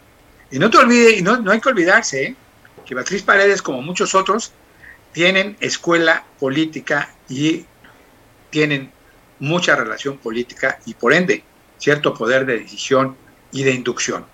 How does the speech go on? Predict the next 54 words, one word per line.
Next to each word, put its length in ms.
Ahorita 380
yo 120
no 100
le 60
quito 220
la 120
posibilidad, 640
yo 80
no 60
estoy 120
diciendo 220
que 80
la 40
posibilidad, 300
yo 80
estoy 160
diciendo 260
que 80
los 120
negativos 440
son 180
muy 140
altos. 400
¿Hasta 300
dónde 260
los 120
va 60
a 60
poder 220
controlar 560
Andrés 300
Manuel, 500
ya 160
que 100
va 100
en 80
decline 500
en 80
muchas 240
cosas? 400
¿Hasta 300
dónde 460
puede 180
cometer 320
algún 280
error? 320
Porque 240
aquí 160
es 60
lo 100
que 120
pasa, 300
es 100
esto. 320